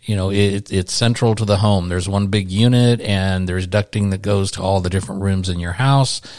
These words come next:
And there's either one or two or three units that provide the cold air, and, and the ducting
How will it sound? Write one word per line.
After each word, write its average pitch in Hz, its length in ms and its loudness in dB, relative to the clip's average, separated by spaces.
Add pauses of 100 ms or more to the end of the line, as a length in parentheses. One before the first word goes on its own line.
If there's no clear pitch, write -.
(340)
And 135 240 4
there's 123 300 4
either 113 240 4
one 107 300 2
or 101 80 2
two 107 340 0
or 98 100 0
three 107 260 -2
units 104 640 0 (420)
that 104 260 -2
provide 101 420 2
the 92 80 -4
cold 104 360 -2
air, 104 380 0
and, 95 320 -2
and 95 280 -2
the 90 280 -4
ducting 101 760 0